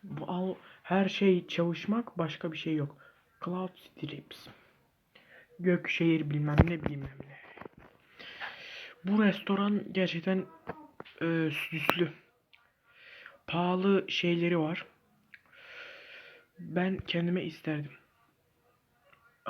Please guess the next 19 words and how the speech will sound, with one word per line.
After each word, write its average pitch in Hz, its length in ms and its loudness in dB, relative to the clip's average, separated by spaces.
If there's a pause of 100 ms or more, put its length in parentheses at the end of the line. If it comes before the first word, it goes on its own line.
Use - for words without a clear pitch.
(120)
Ben, 185 180 6
bu 202 120 6
arada 190 200 6
ben 190 320 2
geçen 180 380 2
levelin 175 320 2
şeylerini 160 440 0
okumayı 160 380 0
unuttum 151 320 -4
da 151 120 -6
o, 147 160 -4 (280)
neyse. 165 360 -4 (920)
Sen 175 140 -2
onları 208 320 4
kullanacak 196 500 2
mısın? 262 320 -6 (2750)
O 190 460 2 (1040)
yüz 175 640 4
rip 208 220 6